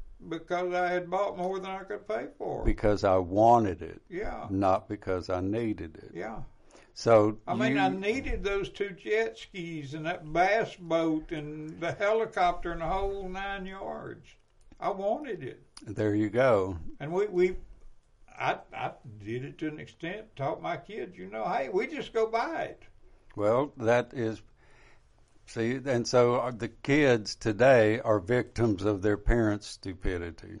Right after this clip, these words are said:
Speaker 2: And that's true. I mean, that's
Speaker 1: I,
Speaker 2: true
Speaker 1: I
Speaker 2: in a
Speaker 1: won't
Speaker 2: lot of
Speaker 1: argue with
Speaker 2: ways.
Speaker 1: you. I won't argue with you over that.
Speaker 2: Um, so
Speaker 1: And, and, and, uh, one of my grandkids was going to,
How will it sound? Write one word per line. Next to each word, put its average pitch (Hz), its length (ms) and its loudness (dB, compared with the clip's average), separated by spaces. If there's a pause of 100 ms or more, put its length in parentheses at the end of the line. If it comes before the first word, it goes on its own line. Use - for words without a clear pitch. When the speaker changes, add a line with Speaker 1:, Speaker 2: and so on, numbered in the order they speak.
(120)
Speaker 2:
And 127 200 -2
that's 214 260 -2
true. 107 580 2
I 101 60 -6
mean, 110 240 2
that's 123 340 2
Speaker 1:
I, - 40 -6
Speaker 2:
true 123 160 4
Speaker 1:
I - 20 4
Speaker 2:
in 120 60 4
a 120 40 4
Speaker 1:
won't 120 160 6
Speaker 2:
lot 175 160 10
of 151 140 4
Speaker 1:
argue - 80 4
with 87 140 2
Speaker 2:
ways. 78 100 -8 (220)
Speaker 1:
you. 117 80 -12
I - 40 -8
won't 160 240 -8
argue 202 320 -8
with 151 140 -6
you 127 140 -8
over 123 240 -10
that. 107 180 -14 (300)
Speaker 2:
Um, 98 300 0 (760)
so 127 440 6 (320)
Speaker 1:
And, 156 240 -8
and, 165 340 -6
and, 151 260 -8 (840)
uh, 156 140 -4 (220)
one 170 200 -2
of 196 40 -6
my 185 140 2
grandkids 143 920 -8 (360)
was 135 240 -14
going 156 320 -4
to, 139 180 -8